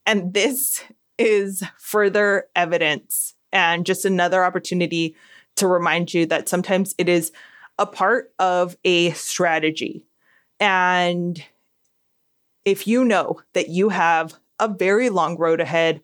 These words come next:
a very technical path that you are trying to navigate, or your base, your cardio base isn't strong enough to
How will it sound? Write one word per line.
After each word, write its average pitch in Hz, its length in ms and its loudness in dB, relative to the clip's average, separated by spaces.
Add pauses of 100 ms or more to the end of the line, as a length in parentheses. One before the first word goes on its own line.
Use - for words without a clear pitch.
(380)
a 202 100 2
very 202 560 2
technical 180 920 0
path - 640 -2
that 175 240 -2
you 175 100 0
are 180 80 2
trying 175 300 0
to - 120 -6
navigate, 151 640 -2 (380)
or 185 480 2
your 196 460 0 (800)
base, 165 380 -2
your 180 140 0
cardio 202 420 0
base 160 420 -4 (200)
isn't 202 360 0
strong 180 320 0
enough 156 320 -2 (180)
to 196 580 2